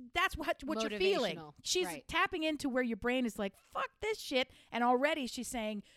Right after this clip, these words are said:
Speaker 1: you know, "Don't stop, don't drop, don't stop, blah, blah, blah, blah, blah, blah," all that other stuff. And then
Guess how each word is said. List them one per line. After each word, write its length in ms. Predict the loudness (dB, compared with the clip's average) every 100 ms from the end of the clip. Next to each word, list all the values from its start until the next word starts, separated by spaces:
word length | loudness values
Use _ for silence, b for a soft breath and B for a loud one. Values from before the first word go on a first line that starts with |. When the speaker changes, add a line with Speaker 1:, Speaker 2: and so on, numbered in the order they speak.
| b
Speaker 1:
you 100 | -4
know, 140 | -4
"Don't 220 | 0 0
stop, 200 | 0 -2
don't 180 | -2 -2
drop, 200 | 0 -2
don't 100 | -4
stop, 180 | -4 -4
blah, 100 | -6
blah, 180 | -6 -8
blah, 20 |
blah, 180 | -6 -8
blah, 240 | -6 -6 -6
blah," 800 | -8 -8 -8 -10 -10 -8 -8 -8
all 160 | -8 -8
that 120 | -8
other 160 | -10 -12
stuff. 220 | -12 -12 b b b
And 140 | 4
then 340 | 6 6 4